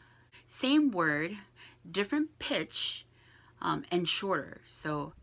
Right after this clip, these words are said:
ne and ne.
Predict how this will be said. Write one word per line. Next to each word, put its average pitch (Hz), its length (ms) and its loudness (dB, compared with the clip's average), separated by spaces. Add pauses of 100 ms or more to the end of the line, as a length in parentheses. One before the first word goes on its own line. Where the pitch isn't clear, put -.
(120)
ne 233 760 -4 (640)
and 160 400 -2
ne. 247 380 0